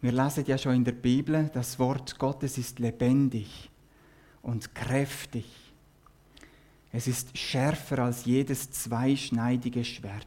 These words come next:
Es dringt hindurch und scheidet Mark und Bein, Geist und Seele und ist ein Richter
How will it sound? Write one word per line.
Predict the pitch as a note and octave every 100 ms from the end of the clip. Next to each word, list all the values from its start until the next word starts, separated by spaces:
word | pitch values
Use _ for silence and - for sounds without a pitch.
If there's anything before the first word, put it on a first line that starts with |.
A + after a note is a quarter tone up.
| -
Es | A#2 - -
dringt | - C#3 E3+ E3+ -
hindurch | D3 B2 B2+ C#3 - C3+
und | A#2+
scheidet | - - B2 C3 C3 C#3 - - - - - - - -
Mark | A2+ B2+ C#3+ D#3 - -
und | B2+ A2+ - - -
Bein, | B2+ B2+ C3 C#3 C3+ -
Geist | B2+ B2 C3+ C3+ - -
und | A2+ G#2
Seele | - A2+ A2+ A#2+ B2+ B2 - - - - - - -
und | A#2+ A#2
ist | A#2 -
ein | A#2+ A#2
Richter | A#2 C#3+ D#3 - - D#3+